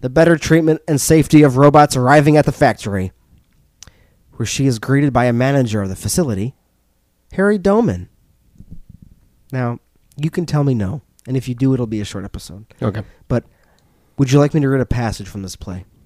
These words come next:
Speaker 2: Yeah.
Speaker 1: Okay. All right, so again, Helena had showed up to Doman's office, and she's there to basically, like I said, defend the robot. She believes these robots should be treated with respect, human dignity,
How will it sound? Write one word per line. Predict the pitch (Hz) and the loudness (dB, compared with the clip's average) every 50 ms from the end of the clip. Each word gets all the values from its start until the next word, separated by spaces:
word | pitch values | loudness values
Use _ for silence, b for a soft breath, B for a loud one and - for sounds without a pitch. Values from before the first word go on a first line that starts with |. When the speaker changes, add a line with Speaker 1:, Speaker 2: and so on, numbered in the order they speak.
| _ _ _ - | _ _ _ -6
Speaker 2:
Yeah. | - 127 110 - - - - - - - - 113 | -4 -4 -4 -6 -14 -20 -20 -20 -20 -20 -16 -16
Speaker 1:
Okay. | 107 - - 156 120 92 _ _ _ _ _ _ _ _ _ _ _ _ b b b b b b b b b | -12 -8 -8 -8 -8 -8 _ _ _ _ _ _ _ _ _ _ _ _ b b b b b b b b b
All | 131 | -8
right, | 127 123 | -6 -4
so | - 151 | -2 -2
again, | 143 131 151 147 139 131 b b b b b b | 0 0 0 0 0 -2 b b b b b b
Helena | - 135 156 175 185 196 175 | -2 2 4 4 6 4 4
had | 160 151 131 | 2 0 0
showed | - - 165 151 147 139 | -2 0 2 2 4 4
up | 135 131 - - | 2 0 -2 -6
to | - 127 | -14 -6
Doman's | 117 135 131 131 131 127 117 113 | -4 -2 0 0 0 -2 -2 -2
office, | 117 110 101 - - 110 101 - - - - _ _ _ _ _ - | -2 -4 -4 -4 -6 -8 -8 -8 -10 -12 -14 _ _ _ _ _ -16
and | 120 113 | -12 -6
she's | - 139 131 120 120 | -4 -4 -4 0 0
there | 139 131 131 131 | 2 2 2 0
to | 113 120 | -2 -6
basically, | 104 107 - - 135 131 120 - 120 - 127 120 110 113 117 | -10 -10 -8 -4 -4 -4 -4 -6 -8 -6 -4 -4 -4 -4 -6
like | 117 110 110 - | -6 -8 -8 -6
I | 113 | -6
said, | 110 - - 107 98 95 90 _ _ _ _ _ _ _ _ _ _ - _ _ _ _ _ _ _ _ _ _ _ _ - | -4 -4 -4 -4 -4 -6 -10 _ _ _ _ _ _ _ _ _ _ -20 _ _ _ _ _ _ _ _ _ _ _ _ -10
defend | 147 - - - 165 160 156 151 147 135 127 - _ _ _ _ - | -10 -10 -2 -2 0 0 2 0 -2 -4 -6 -10 _ _ _ _ -10
the | - 135 | -10 -6
robot. | 123 135 139 135 127 131 | -2 -2 -2 -2 -2 -4
She | - - 185 | -4 -4 -2
believes | 160 170 170 170 180 185 185 165 135 | -2 -2 0 0 2 0 0 -2 0
these | 165 160 131 | -2 -2 -2
robots | 127 131 143 147 147 147 139 139 - - | 0 2 2 4 4 4 4 4 0 -4
should | - 139 139 | -8 -4 -4
be | 131 | -4
treated | - - 151 143 131 | -4 -4 -6 -4 -4
with | 135 - 127 | -4 -6 -6
respect, | 113 - - - - 135 135 127 - - b b b b b | -8 -8 -8 -4 -2 -2 -2 -2 -4 -14 b b b b b
human | - 160 170 165 143 135 | -6 -4 -2 -2 -2 0
dignity, | 120 147 127 139 143 127 131 131 127 123 - | 0 0 0 0 0 0 0 0 -2 -2 -4